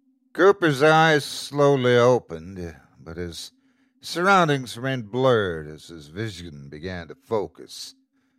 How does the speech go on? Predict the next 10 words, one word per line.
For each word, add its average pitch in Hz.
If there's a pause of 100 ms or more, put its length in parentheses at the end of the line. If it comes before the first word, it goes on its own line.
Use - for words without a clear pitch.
(360)
The 82
afternoon 120
sunlight 107
was 104
partially 92
blocked 85
by 85
thick -
canvas 90
curtains, 120